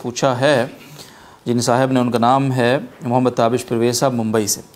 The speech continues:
کیا ہر سوکھی جگہ نماز پڑھی جا سکتی ہے، چاہے لوگ اس جگہ جوتا چپل وغیرہ پہن کر آتے جاتے ہوں؟ جیسے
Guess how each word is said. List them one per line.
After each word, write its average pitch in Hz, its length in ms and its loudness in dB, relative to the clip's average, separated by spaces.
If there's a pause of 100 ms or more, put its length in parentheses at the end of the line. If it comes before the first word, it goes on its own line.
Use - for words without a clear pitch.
کیا 160 200 4
ہر 180 100 2
سوکھی 175 400 0
جگہ 160 220 4
نماز 139 380 2
پڑھی 139 160 -2
جا 139 160 2
سکتی 147 380 -6
ہے، 170 60 -6
چاہے 127 260 0
لوگ 131 200 0 (640)
اس 127 120 -2
جگہ 131 240 4
جوتا 123 320 0
چپل 135 340 -6
وغیرہ 123 340 0
پہن 120 320 -6
کر 120 80 -2
آتے 117 260 0
جاتے 120 340 -4
ہوں؟ 127 180 -8 (500)
جیسے 113 220 -4